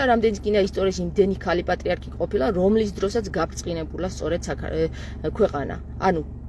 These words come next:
გადახედეთ ისტორიას, რამდენი ქალი პატრიარქი შეეპარათ, თუნდაც, ე, ე, ე, იმეებს, რა ქვია, ა, რომის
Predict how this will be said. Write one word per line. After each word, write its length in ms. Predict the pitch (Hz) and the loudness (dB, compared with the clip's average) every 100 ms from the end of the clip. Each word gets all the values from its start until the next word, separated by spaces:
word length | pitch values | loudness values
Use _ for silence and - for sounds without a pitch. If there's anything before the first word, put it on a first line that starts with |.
| - | -10
გადახედეთ 600 | - 247 339 - 175 160 190 | 2 4 4 2 0 0 -2
ისტორიას, 460 | 185 202 156 160 | 2 2 2 0
რამდენი 400 | 175 214 233 208 | 2 6 6 4
ქალი 280 | - 214 202 | 0 0 2
პატრიარქი 480 | 202 196 196 180 185 | 0 2 0 0 -4
შეეპარათ, 720 | - 190 175 156 147 127 - - - - | 0 2 2 0 -2 -4 -8 -12 -12 -10
თუნდაც, 360 | - 220 208 196 | 2 4 6 4
ე, 140 | 185 170 151 160 165 160 160 147 | 2 2 2 -2 -2 -4 -4 -4
ე, 100 | 151 143 143 - 165 170 - - - | -4 -4 -6 -6 -6 -8 -10 -10 -8
ე, 160 | - 151 | -4 -2
იმეებს, 440 | 160 165 151 - - | 0 0 -2 -4 -4
რა 120 | 156 | -4
ქვია, 340 | - 143 139 143 | -2 -4 -2 -4
ა, 1300 | - - - - - - - - - 165 165 165 170 175 | -6 -8 -10 -10 -10 -10 -12 -12 -10 -6 -4 -2 2 4
რომის 380 | 190 208 214 | 6 6 6